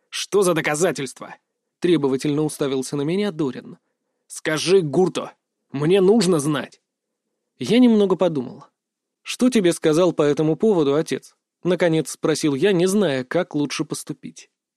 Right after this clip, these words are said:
Дорин горько усмехнулся. "Почти ничего.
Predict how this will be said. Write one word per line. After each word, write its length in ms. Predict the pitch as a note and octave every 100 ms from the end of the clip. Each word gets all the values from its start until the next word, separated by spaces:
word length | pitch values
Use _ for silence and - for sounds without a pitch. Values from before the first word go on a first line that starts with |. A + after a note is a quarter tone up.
| _ _ _
Дорин 400 | D3 F#3 G#3 D#3
горько 260 | D3 D3 D#3
усмехнулся. 840 | D3 E3 D3 C#3 C3 A#2+ - - _ _ _ _ _ _ _
"Почти 380 | C3 - - C#3+
ничего. 600 | C3 - D3 C#3 C3